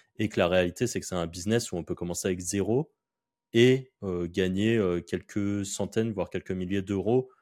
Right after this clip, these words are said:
en ayant dépensé, euh, des sommes dérisoires comparées à d'autres business. Là où, par exemple, on va prendre le cas du dropshipping, des trucs comme ça, où, euh, il faut investir dans de la pub et tout ça,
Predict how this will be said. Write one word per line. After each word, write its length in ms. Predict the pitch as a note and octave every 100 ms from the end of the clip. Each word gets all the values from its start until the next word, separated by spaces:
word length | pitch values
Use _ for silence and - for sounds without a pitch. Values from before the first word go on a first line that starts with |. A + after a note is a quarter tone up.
| _ _
en 180 | F#2+ F2+
ayant 280 | F2+ F#2 F2+
dépensé, 500 | F2+ - F2 - A#2
euh, 200 | F#2 E2+
des 120 | E2
sommes 420 | - G#2 G2 E2 E2
dérisoires 580 | G2 G#2 G#2 A2 A#2 G2
comparées 360 | - F2 F2 F2
à 40 |
d'autres 180 | E2+ F2
business. 420 | F2+ F2 E2 - _ _ _ _ -
Là 260 | G#2+ A2+
où, 100 | A2+
par 200 | G#2 F#2+
exemple, 400 | F#2 F2+ G#2 -
on 160 | F2+ E2+
va 120 | F2+
prendre 220 | F2 G2 F#2
le 60 |
cas 160 | F2 G2
du 120 | F2+
dropshipping, 600 | F2+ E2+ - F2+ - G2
des 100 | F2+
trucs 180 | - -
comme 140 | F#2
ça, 280 | - G#2 G#2+ _ _ _
où, 260 | G#2+ G#2 G2+
euh, 360 | F#2+ F2+ F2 E2+
il 160 | F#2 F2+
faut 540 | - - A#2+ A#2 A#2+ _ _ _
investir 560 | - G2 G2 - - G2+
dans 100 | F#2
de 80 | F2
la 100 | F2+
pub 360 | - G#2+ G#2
et 60 | F#2
tout 120 | -
ça, 360 | - A2+ C3